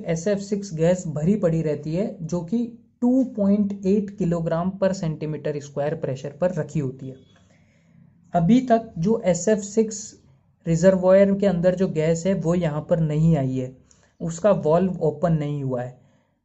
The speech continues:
अब जैसे ही कोई फॉल्ट आता है तो ये जो मूविंग कॉन्टैक्ट है ट्रिपिंग इम्पल्स के साथ इस फिक्स्ड कॉन्टैक्ट से दूर होने की कोशिश करता है।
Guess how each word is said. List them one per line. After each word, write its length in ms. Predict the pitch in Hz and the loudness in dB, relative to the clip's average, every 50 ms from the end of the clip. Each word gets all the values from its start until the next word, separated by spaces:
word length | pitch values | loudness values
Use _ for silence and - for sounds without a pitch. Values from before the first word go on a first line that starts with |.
| _ _ _ _ | _ _ _ _
अब 180 | - 214 196 185 | 0 0 2 2
जैसे 400 | 165 170 175 175 165 - 247 254 | 2 4 4 4 4 2 2 4
ही 200 | 269 226 214 240 240 | 4 6 4 4 2
कोई 160 | - 247 247 | 2 -2 -2
फॉल्ट 400 | - - - 175 180 190 202 196 | -4 -2 2 4 6 6 6 2
आता 220 | 165 143 135 - 160 | 0 -2 -2 -2 -4
है 240 | 151 143 139 139 139 - - _ _ - | -4 -4 -8 -14 -16 -18 -20 _ _ -4
तो 60 | 220 | -2
ये 200 | 202 190 214 233 226 | 0 2 2 2 4
जो 120 | 202 240 214 | 4 6 6
मूविंग 360 | 190 190 196 196 214 202 196 | 6 6 4 2 2 2 2
कॉन्टैक्ट 440 | 190 175 160 160 - 170 165 - - | 2 0 0 0 -2 -4 -4 -2 -2
है 80 | 214 208 | -2 -2
ट्रिपिंग 440 | 202 - 180 165 165 170 202 202 185 | -2 -2 -2 -2 0 0 2 2 2
इम्पल्स 460 | 165 151 143 - 180 185 196 196 - | 2 0 0 0 0 0 0 0 -2
के 120 | - 190 170 | -4 -4 -4
साथ 440 | 165 175 165 156 147 151 147 - - _ _ _ _ _ _ _ _ _ _ _ _ _ _ - | -2 -2 -2 0 0 -2 -4 -8 -16 _ _ _ _ _ _ _ _ _ _ _ _ _ _ 0
इस 280 | 240 233 - - - | 0 0 0 -2 -2
फिक्स्ड 240 | - 240 240 208 - - | -2 0 0 0 -2 -2
कॉन्टैक्ट 420 | 208 180 165 165 - 160 165 - | -2 -2 0 0 0 0 -2 -2
से 140 | - 220 196 | -2 0 0
दूर 300 | 165 156 160 170 196 196 | 0 2 2 4 4 4
होने 240 | 180 156 156 165 165 | 6 6 4 4 4
की 100 | 170 196 | 2 0
कोशिश 360 | 196 - 147 - - 170 160 - | -2 -4 -6 -6 -6 -8 -8 -6
करता 300 | - 143 139 139 - 131 | -8 -10 -10 -10 -12 -12
है। 200 | 135 135 - - | -12 -12 -12 -16